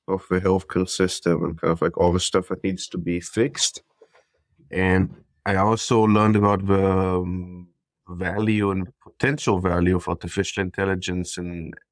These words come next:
data analytics in doing that. Um, I went forward to Mass General Brigham, where I led the Center for Developing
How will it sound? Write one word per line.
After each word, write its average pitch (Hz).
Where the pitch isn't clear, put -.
data 92
analytics 90
in 101
doing 85
that. 104
Um, 87
I 92
went 98
forward 95
to 90
Mass 92
General 87
Brigham, 110
where 82
I 78
led 87
the 90
Center 87
for 82
Developing 85